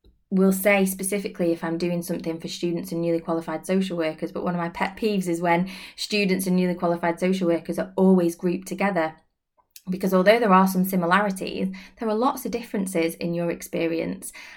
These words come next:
And so you will see if I'm doing something, I will say whether it is specific for newly qualified social workers, like everything I do, or whether it is accessible for students too. The next thing, or the next reflection, is the importance of connection.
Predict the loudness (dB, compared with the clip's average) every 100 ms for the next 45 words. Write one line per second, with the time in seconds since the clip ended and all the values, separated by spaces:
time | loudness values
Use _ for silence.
0 | -4 -2 2 2 4 4 4 2 0 0
1 | 0 -2 2 6 6 4 -2 -4 -4 -4
2 | -4 -2 0 2 2 2 2 0 -4 -8
3 | -6 -4 -2 -2 -4 -10 -20 -20 -20 _
4 | 6 8 8 4 0 0 -4 -2 -2 -2
5 | -2 -2 -2 -6 -6 -6 -6 -8 -6 -6
6 | -6 -4 0 0 0 -2 2 2 4 2
7 | 4 2 2 -2 0 2 4 2 0 -6
8 | -8 -6 -4 -6 -4 -2 -2 -2 -8 -4
9 | -6 -4 -6 -8 -6 -6 -6 -12 _ -2
10 | 0 0 -4 2 4 6 4 2 0 -2
11 | -4 -4 -4 -4 -4 -4 -2 0 0 0
12 | -2 -4 -4 -6 -4 -4 -8 -4 -2 -2
13 | -6 _ _ -8 -2 -2 -2 -6 -6 -6
14 | -12